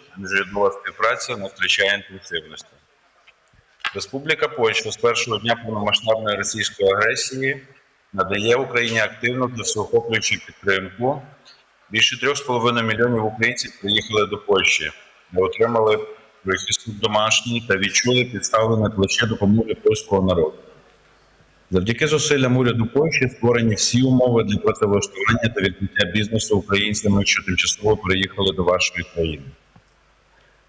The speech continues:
Завдяки ініціативам та безпосередній допомозі Польщі Україна отримала потужну фінансову, гуманітарну та фіна-, та військову під-, підтримку і допомогу. Лише під час організованої Польщею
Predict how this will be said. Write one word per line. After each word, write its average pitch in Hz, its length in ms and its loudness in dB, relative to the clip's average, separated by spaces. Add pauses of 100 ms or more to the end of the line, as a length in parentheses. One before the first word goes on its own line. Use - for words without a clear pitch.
(220)
Завдяки 110 360 0
ініціативам 139 600 2
та 135 80 2
безпосередній 117 640 0
допомозі 113 640 2
Польщі 131 360 2
Україна 107 480 2
отримала 107 440 2
потужну 123 560 0
фінансову, 104 600 0
гуманітарну 101 760 2
та 95 60 -2
фіна-, 98 300 2 (200)
та 101 60 0
військову 107 460 0
під-, 92 400 -10 (380)
підтримку 117 400 0
і 101 40 0
допомогу. 85 560 0 (1300)
Лише 104 260 2
під 160 180 -2
час 135 260 2
організованої 117 800 2
Польщею 117 560 2